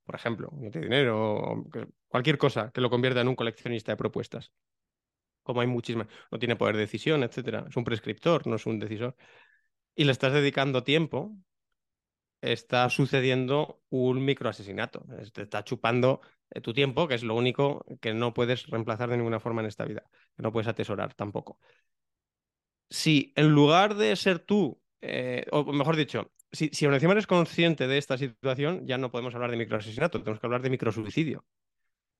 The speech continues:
Entonces, si tú accedes a hablar con un subordinado, por ejemplo, te pide presupuesto y tú le dices, "Vale, eh,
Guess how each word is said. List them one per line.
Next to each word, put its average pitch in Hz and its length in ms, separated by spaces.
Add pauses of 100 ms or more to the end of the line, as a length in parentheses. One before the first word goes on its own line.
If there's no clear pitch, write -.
Entonces, 110 300
si 120 180
tú 170 460
accedes 135 580
a 113 60
hablar 135 200
con 139 140
un 147 100
subordinado, 143 540
por 175 100
ejemplo, 160 260
te 139 80
pide 147 120
presupuesto 147 640 (440)
y 147 100
tú 139 120
le 135 80
dices, 120 220
"Vale, 147 360
eh, 120 440